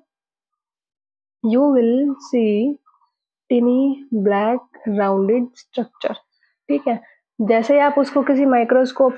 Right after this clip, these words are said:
के through या फिर किसी और other mag-, magnifying glass के through आप उसको observe करते हो, आपको दिखाई देंगे कुछ छोटे-छोटे black, black color के rounded structure दिखाई देगी आपको। तो do you know what these structures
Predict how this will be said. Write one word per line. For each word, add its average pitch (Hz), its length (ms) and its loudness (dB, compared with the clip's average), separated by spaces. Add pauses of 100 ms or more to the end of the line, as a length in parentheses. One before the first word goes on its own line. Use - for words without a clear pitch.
के 254 40 4
through 247 760 2
या 240 160 2
फिर 233 200 0
किसी 240 400 2
और 233 320 4 (140)
other 233 180 2
mag-, 226 360 0 (200)
magnifying 226 540 0
glass 220 280 0
के - 100 -4
through 214 200 0
आप 208 180 0
उसको 214 240 -2
observe 208 300 0
करते 202 300 -2
हो, 233 160 0
आपको 240 380 0
दिखाई 226 320 2
देंगे 214 300 0
कुछ 294 240 -4
छोटे-छोटे 247 640 0
black, 240 360 0
black 240 200 0
color 233 220 0
के 254 320 -2 (360)
rounded 233 440 2
structure 226 480 -4
दिखाई 208 360 -2
देगी 185 320 0
आपको। 220 420 -2 (480)
तो 233 40 2
do 240 320 2
you 247 240 2
know 233 360 0 (220)
what 220 300 0
these 262 240 0
structures 262 600 -4